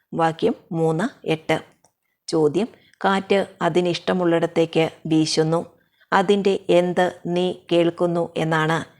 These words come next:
യേശു നിക്കോദേമോസിനോട് പറഞ്ഞത്? ഉത്തരം, ശബ്ദം. വാക്യം മൂന്ന് എട്ട്. ചോദ്യം, കാറ്റ് അതിനിഷ്ടമുള്ളിടത്തേക്ക്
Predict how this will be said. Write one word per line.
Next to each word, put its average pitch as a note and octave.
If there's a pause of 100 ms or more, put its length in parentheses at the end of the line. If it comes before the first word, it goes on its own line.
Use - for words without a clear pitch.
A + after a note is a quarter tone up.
(240)
യേശു F#3 (220)
നിക്കോദേമോസിനോട് E3 (180)
പറഞ്ഞത്? E3 (680)
ഉത്തരം, E3+ (280)
ശബ്ദം. D#3+ (480)
വാക്യം E3 (180)
മൂന്ന് E3+ (280)
എട്ട്. D#3+ (720)
ചോദ്യം, D#3+ (360)
കാറ്റ് G3+ (220)
അതിനിഷ്ടമുള്ളിടത്തേക്ക് E3+